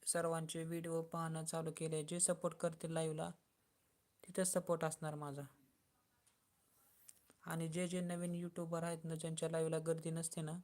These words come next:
तिथं नक्की जाणार शंभर टक्के. कारण नवीन यूट्यूबरला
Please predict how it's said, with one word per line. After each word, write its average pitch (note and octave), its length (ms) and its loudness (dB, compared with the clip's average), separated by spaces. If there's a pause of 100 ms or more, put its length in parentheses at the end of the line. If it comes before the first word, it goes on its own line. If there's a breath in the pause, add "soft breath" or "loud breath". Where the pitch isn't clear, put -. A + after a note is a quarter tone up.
(880)
तिथं D#3+ 200 -2
नक्की E3 260 -2
जाणार D#3+ 300 0
शंभर D3+ 300 -2
टक्के. C#3+ 320 -8 (2750)
कारण D#3 200 -2
नवीन E3 360 -2
यूट्यूबरला E3 640 0